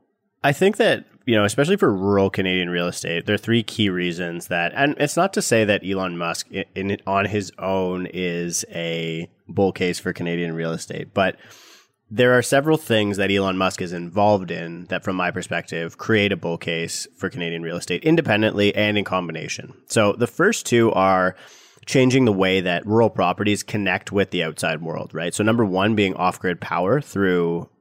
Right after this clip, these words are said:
uh, the solar, the rooftop solar shingles, et cetera, where, you know, rural properties now have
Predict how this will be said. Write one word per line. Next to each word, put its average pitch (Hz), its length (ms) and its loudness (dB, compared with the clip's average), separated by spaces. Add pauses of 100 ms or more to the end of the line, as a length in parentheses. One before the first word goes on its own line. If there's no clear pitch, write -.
(160)
uh, 90 80 -6
the 92 140 -4
solar, 92 640 0
the 90 180 -2
rooftop 92 340 0
solar 107 240 4
shingles, 104 520 4
et 87 100 -6
cetera, 101 400 2 (300)
where, 104 400 4 (180)
you 113 100 2
know, 104 60 4
rural 127 220 4
properties 107 420 2
now 92 160 0
have 87 480 -2